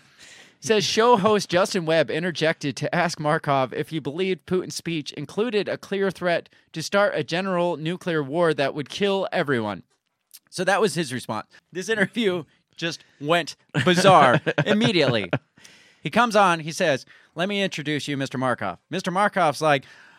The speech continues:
Speaker 2: "Uh, yeah, Putin did say we're gonna blow you the fuck up."
Speaker 1: <laughs> Yeah.
Speaker 2: And then his response is, uh,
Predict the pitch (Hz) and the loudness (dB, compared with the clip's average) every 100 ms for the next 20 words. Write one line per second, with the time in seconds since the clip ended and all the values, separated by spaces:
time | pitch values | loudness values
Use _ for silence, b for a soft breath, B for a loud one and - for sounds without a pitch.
0 | _ 185 175 196 214 - 190 196 180 233 | _ 4 4 4 2 2 0 -2 -2 -2
1 | - 156 135 131 135 151 135 151 147 139 | 0 0 2 0 -4 -4 -2 -2 -2 -2
2 | - 147 131 196 120 - 120 131 110 165 | -2 -2 2 4 4 0 -10 -8 -4 -2
3 | 190 185 160 160 - 208 214 - 147 131 | 0 -2 -4 -6 -2 -2 -2 0 0 0
4 | - b b b - 160 147 | -4 b b b -4 -2 -2